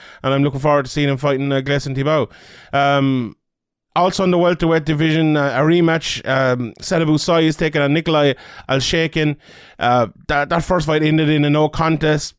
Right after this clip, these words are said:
due to an eye poke. And look, it's one of those fights where Sy is this big, long, tall guy. Uh, and Nikolai is s-, not, I wouldn't say he's short, but he's shorter than Sy. Both really athletic, fast. Sy throwing that front kick right up through the middle to try to keep,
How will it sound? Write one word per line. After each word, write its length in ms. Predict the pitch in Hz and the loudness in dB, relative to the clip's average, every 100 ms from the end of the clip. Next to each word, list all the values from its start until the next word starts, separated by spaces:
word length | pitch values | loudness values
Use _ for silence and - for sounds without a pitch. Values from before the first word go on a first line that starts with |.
| - | -4
due 160 | 151 151 | -2 0
to 100 | 151 | 2
an 80 | 147 | 2
eye 140 | 165 | 2
poke. 240 | 151 135 | 0 0
And 60 | 151 | 0
look, 100 | 160 | -2
it's 100 | 160 | 0
one 160 | 185 185 | 0 2
of 60 | |
those 160 | 175 160 | 2 2
fights 240 | 170 156 | 0 0
where 180 | 156 135 - - - - | 0 -2 -6 -20 -20 -8
Sy 220 | - 165 | -2 2
is 160 | 160 139 | 2 0
this 120 | 127 | -6
big, 420 | 113 170 165 123 | 0 2 2 0
long, 600 | 123 135 170 160 156 143 | -4 0 0 0 0 0
tall 520 | - 156 160 156 151 | 0 0 2 2 0
guy. 480 | 135 143 151 147 143 - - - _ - | 0 0 2 0 -2 -4 -18 -20 _ -8
Uh, 360 | 135 139 135 135 104 _ _ _ - 58 - - | -2 0 0 0 -4 _ _ _ -20 -20 -20 -10
and 200 | 131 143 | -4 0
Nikolai 340 | 170 185 185 160 | 0 0 2 2
is 440 | 151 131 110 - _ _ | 2 0 -6 -12 _ _
s-, 160 | - - - _ | -16 -16 -16 _
not, 320 | - 226 - 180 - - | -6 -4 -4 -8 -20 -10
I 140 | - | -2
wouldn't 220 | 202 226 202 | 0 0 -2
say 180 | 214 | 0
he's 160 | 180 170 | 2 0
short, 340 | - 190 196 | 0 -2 -2
but 80 | - | -2
he's 120 | 151 | 0
shorter 360 | - 190 185 151 | 2 0 0 -2
than 100 | 143 | -2
Sy. 300 | 147 175 160 - - - | 0 2 0 -4 -20 -6
Both 240 | 147 175 147 | 0 2 2
really 440 | 156 175 165 160 | 2 2 2 0
athletic, 500 | 151 131 160 156 151 | -2 -2 -2 -2 -4
fast. 640 | - - 160 151 143 - - - - - | -10 -4 -2 -2 -4 -8 -16 -20 -20 -8
Sy 300 | - 160 151 | -2 0 0
throwing 260 | 175 160 | 0 2
that 160 | 151 147 | 2 -2
front 320 | - 180 170 | -2 -2 0
kick 180 | 170 143 | -2 0
right 220 | 160 165 | 2 2
up 120 | 147 | 0
through 180 | - 160 | 0 0
the 40 | |
middle 240 | 160 165 151 | 2 2 0
to 60 | |
try 240 | 139 165 151 | 0 0 0
to 60 | |
keep, 420 | 143 175 170 151 | 0 0 0 -2